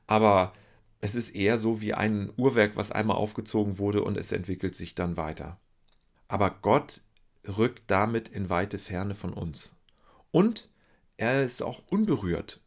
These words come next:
von seiner Schöpfung. Er ist unberührt von dem Planeten, von der Erde, von den Elementen, von den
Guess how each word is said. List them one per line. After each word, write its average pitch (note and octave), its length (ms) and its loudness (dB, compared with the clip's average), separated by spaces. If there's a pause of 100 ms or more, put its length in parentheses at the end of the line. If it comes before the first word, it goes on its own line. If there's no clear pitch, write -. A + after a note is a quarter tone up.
von A#2 260 -4
seiner G#2 320 0
Schöpfung. F#2+ 440 -6
Er E2 100 -2
ist G#2+ 200 -8
unberührt D3 540 0
von G#2 240 -6
dem G2 120 -4
Planeten, G#2+ 600 -4
von F#2 380 -6 (360)
der F#2+ 140 2
Erde, C3 340 2
von G2+ 180 -4
den G2 80 -4
Elementen, G2+ 680 0
von G2 260 -2
den F2+ 220 -2